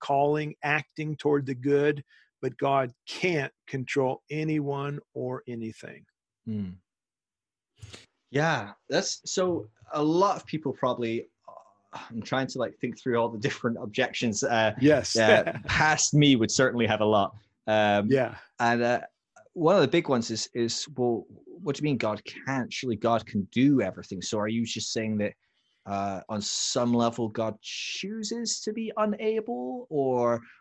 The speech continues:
Speaker 2: are you saying that there is fundamentally certain principles? I mean, this is way into the depths of metaphysics <laughs> now, isn't it? Right? So
Speaker 1: Yeah.
Speaker 2: is there, uh, this is in the weeds, you know, it's really good.
Speaker 1: Yes.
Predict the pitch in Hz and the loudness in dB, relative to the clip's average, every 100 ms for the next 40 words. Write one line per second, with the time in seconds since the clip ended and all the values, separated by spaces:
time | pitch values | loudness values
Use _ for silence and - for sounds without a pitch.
0 | _ 120 123 120 - 127 117 117 120 117 | _ 0 0 0 0 2 0 0 -2 -2
1 | - - - 135 131 127 127 123 - 117 | -4 -8 0 0 2 0 0 -2 -6 -2
2 | 117 113 113 - _ _ - - - 139 | 0 0 -2 -8 _ _ -8 -6 0 0
3 | 143 143 135 120 - 143 139 - - 117 | 0 -4 -4 -6 -2 0 0 -4 -4 -4
4 | 107 117 123 160 - 113 - 135 123 - | -2 -4 0 0 -2 -8 -10 -20 -16 -12
5 | 156 202 196 143 123 123 113 120 - 113 | -6 2 6 6 4 -2 0 0 -2 0
6 | 135 120 147 202 262 240 247 254 196 214 | 0 2 0 4 4 8 8 8 6 8
7 | 226 269 143 160 151 107 196 180 175 160 | 6 6 8 6 6 4 4 8 6 6
8 | - _ - 143 147 139 160 156 170 135 | 0 _ 4 6 6 6 2 6 6 6
9 | 123 151 143 123 110 139 131 135 147 147 | 6 6 6 4 2 2 4 4 4 6
10 | 131 123 135 135 120 - | 4 6 6 6 2 -6